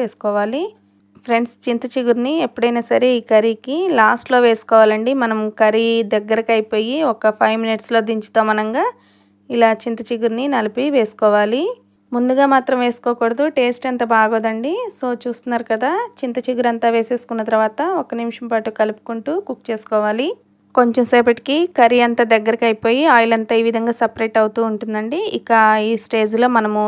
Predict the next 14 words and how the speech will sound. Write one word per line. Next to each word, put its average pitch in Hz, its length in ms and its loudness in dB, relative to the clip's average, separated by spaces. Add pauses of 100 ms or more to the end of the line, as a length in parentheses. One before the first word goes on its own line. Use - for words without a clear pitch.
(120)
స్టవ్ 214 320 0
ఆఫ్ 226 160 -6
చేసేసుకొని 226 560 -4 (120)
కర్రీని 220 360 2
డిష్ 226 200 -2
అవుట్ 220 200 -2
చేసేసుకున్నామంటే 220 840 -4 (560)
మంచి 240 320 0 (100)
గుమగుమలాడే 233 760 2 (260)
మెత్తాళ్ళ 240 380 2 (140)
చింత 233 180 -6 (100)
చిగురు 220 260 0
ఇగురు 214 240 -2
కూర 220 180 2